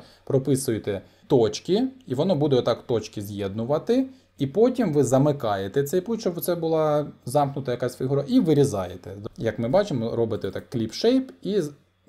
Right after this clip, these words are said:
цей путь сюди передаєте. І цей путь, він тоді вирізається, і там може бути все, що завгодно. Є варіант використання Any Shape. Якщо ви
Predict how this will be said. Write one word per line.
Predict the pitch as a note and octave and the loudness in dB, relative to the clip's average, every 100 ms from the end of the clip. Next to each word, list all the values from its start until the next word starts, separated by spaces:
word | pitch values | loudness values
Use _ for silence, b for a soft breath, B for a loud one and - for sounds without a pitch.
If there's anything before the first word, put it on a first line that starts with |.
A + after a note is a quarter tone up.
| _ | _
цей | - C#3 | -2 -2
путь | C#3 E3 E3 | -2 -4 -4
сюди | - A2+ A#2 | -8 -4 -2
передаєте. | A2+ G#2+ G2+ F#2 F#2+ - | -2 -4 -4 -8 -10 -12
І | A2 A2+ | -8 -8
цей | - D#3 C#3+ C3 | -4 -2 0 -2
путь, | G#3 A#3+ C3 | -2 -4 -2
він | C3+ D#3+ | -2 -2
тоді | G#2 A2+ | -4 -2
вирізається, | G#2+ C3 A3+ C4 - A#2+ | 0 0 0 -2 -2 -2
і | D3+ C3 - _ _ _ - - - | 0 -2 -4 _ _ _ -10 -8 -4
там | C3 C3 | 0 0
може | A#2+ G#2+ | 0 -2
бути | G#2+ G#2 - - | -6 -8 -10 -14
все, | - C3+ | -4 -2
що | C#3 A2+ | -2 -4
завгодно. | G#2+ G2 - - - A2+ | -6 -8 -10 -14 -8 -4
Є | A#2 F3+ D3 | 2 4 6
варіант | C3+ C3 B2+ B2+ | 6 6 4 0
використання | B2+ B2+ B2+ A#2+ A#2+ B2 | 2 2 2 -2 -2 -4
Any | G#2+ G#2 | -4 -4
Shape. | - G#3 C4 - - C3 | 0 2 2 -2 -10 -4
Якщо | B2+ - B2 | -2 0 0
ви | A2 | -2